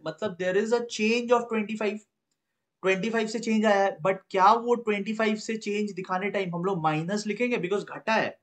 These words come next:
डिमांड फॉल्स हुआ है, ऐसा बोला है कि demand has gone down,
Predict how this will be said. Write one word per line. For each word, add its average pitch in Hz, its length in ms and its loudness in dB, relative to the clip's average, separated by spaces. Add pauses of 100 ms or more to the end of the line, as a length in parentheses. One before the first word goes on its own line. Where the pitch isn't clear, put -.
(720)
डिमांड 156 340 2
फॉल्स 220 360 4
हुआ 233 140 6
है, 151 180 4
ऐसा 190 180 -2
बोला 202 240 2
है 180 60 4
कि 156 200 -6
demand 180 340 -2
has 247 240 -2 (600)
gone 180 260 2
down, 226 280 6